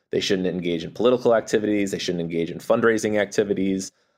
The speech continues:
and on and on. They should treat all comers into their courtroom with decorum. And if you flout one of these rules,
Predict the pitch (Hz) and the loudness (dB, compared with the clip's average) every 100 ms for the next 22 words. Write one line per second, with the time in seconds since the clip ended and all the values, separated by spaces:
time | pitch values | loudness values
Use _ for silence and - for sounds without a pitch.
0 | - 104 107 101 98 95 78 90 92 90 | 0 2 4 2 2 2 0 0 -2 -4
1 | 82 - 101 98 90 85 107 98 95 92 | -6 0 4 4 2 -2 0 0 0 -2
2 | 90 87 - 104 98 92 87 90 - 120 | -2 0 2 2 2 -2 -4 -4 2 4
3 | 123 127 131 _ _ _ 120 127 127 - | 4 0 -6 _ _ _ 0 2 0 -2
4 | - 123 120 120 107 - 143 139 95 104 | 0 0 2 0 0 0 4 4 4 2
5 | 104 98 92 92 170 127 92 90 - - | 2 2 0 0 2 2 0 -2 -8 -10